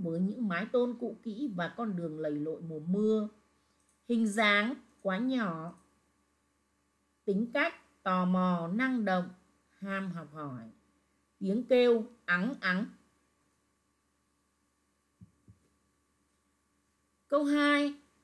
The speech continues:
Những chi tiết nào cho thấy Cún rất tò mò muốn biết về dãy phố bên ngoài?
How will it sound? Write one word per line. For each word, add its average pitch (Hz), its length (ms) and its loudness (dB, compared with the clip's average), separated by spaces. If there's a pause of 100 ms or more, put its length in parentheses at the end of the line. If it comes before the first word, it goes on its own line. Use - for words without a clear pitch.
Những 240 180 0
chi 311 220 0
tiết 392 160 2
nào 208 340 4
cho 190 180 0
thấy 214 440 2
Cún 208 240 0
rất 359 240 -6
tò 202 200 4
mò 180 400 2
muốn 196 220 0
biết - 200 -2
về 175 320 4
dãy 190 200 -6
phố 196 220 -2
bên 254 240 2
ngoài? 214 440 2